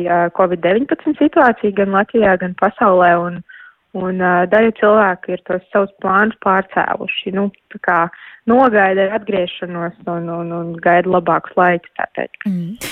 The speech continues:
Speaker 2: Vai jums ir informācija arī par to, cik cilvēku jūsu Vidzemes plānošanas reģionā ir atgriezušies, nu, piemēram, pagājušā gada laikā?
Speaker 1: Um, pagājušajā gada laikā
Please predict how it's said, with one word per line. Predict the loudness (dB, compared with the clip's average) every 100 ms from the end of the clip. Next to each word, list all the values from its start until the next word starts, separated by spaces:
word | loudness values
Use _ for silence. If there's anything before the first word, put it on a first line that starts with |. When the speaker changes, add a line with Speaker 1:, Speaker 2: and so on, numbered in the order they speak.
| -4
Speaker 2:
Vai | 2 4
jums | 4 4
ir | 2
informācija | 2 2 0 -2 -4 -4 -4 -2
arī | -4
par | -4 -6 -6
to, | -4
cik | -4 -4 -6 -2
cilvēku | 0 0 0 0
jūsu | 0 2 0
Vidzemes | 0 -4 -2
plānošanas | -2 0 0 -2 -4 -2
reģionā | -2 0 0 2
ir | 2
atgriezušies, | 2 0 -4 -4 -6 -8 -2
nu, | 0
piemēram, | 2 2 0 0
pagājušā | -2 -2 -4 -4 -4 -4
gada | -4
laikā? | -4 -4 -4 -6 -8 _ -20 -20 -20 -14 -12 -12 -16 -20 -20 -20 -6 0
Speaker 1:
Um, | 4 4 4 0 -10 -14
pagājušajā | 0 2 2 2 2 4
gada | 2 2
laikā | 2 2 2